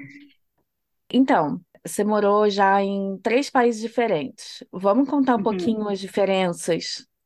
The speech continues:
Speaker 1: de cada país? Por exemplo, eu e a
Speaker 2: Uhum.
Speaker 1: Cintia, aqui na Europa, a gente morou na Alemanha e agora na Inglaterra. Tem muita diferença. <laughs> Pra galera saber, que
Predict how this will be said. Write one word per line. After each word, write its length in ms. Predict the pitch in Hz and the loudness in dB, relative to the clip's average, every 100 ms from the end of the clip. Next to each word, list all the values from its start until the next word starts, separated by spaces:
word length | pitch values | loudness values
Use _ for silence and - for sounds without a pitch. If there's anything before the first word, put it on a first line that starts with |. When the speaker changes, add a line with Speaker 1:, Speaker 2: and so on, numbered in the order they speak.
| _ | _
Speaker 1:
de 100 | - | -12
cada 260 | - 175 165 | -2 -2 0
país? 680 | 170 175 190 175 175 - - - - _ | 2 2 2 -2 -6 -12 -18 -20 -20 _
Por 120 | 208 | 2
exemplo, 340 | 208 202 180 | 4 2 4
eu 80 | 190 | 6
e 40 | 190 | 6
a 20 | |
Speaker 2:
Uhum. 40 | |
Speaker 1:
Cintia, 280 | 214 208 208 - _ _ _ | 4 2 2 -2 _ _ _
aqui 200 | 175 202 | -4 0
na 80 | 190 | 2
Europa, 260 | 180 180 | 2 2
a 20 | 196 | -2
gente 220 | 185 202 | -2 -4
morou 220 | 185 180 | -2 0
na 140 | 175 175 | 0 0
Alemanha 600 | 180 185 190 214 240 233 | 0 0 2 2 2 2
e 80 | |
agora 240 | 220 202 208 | 0 0 -2
na 80 | 202 | -2
Inglaterra. 480 | 214 226 175 160 160 | -2 0 -2 -4 -6
Tem 140 | 165 | -4
muita 400 | 185 185 185 175 | -4 -4 -4 -8
diferença. 640 | - 185 - - - - - _ 254 254 _ _ _ - | 0 0 0 -6 -12 -12 -20 _ 0 0 _ _ _ -10
<laughs> 1400 | 175 381 427 - - - - 254 262 - _ _ _ _ _ - | -8 -6 -6 -6 -10 -14 -16 -16 -16 -18 _ _ _ _ _ -4
Pra 160 | 247 | 0
galera 340 | 254 311 262 247 | 2 2 2 0
saber, 420 | 254 214 214 220 | -4 -2 -2 -2
que 360 | 214 190 190 | -2 -4 -6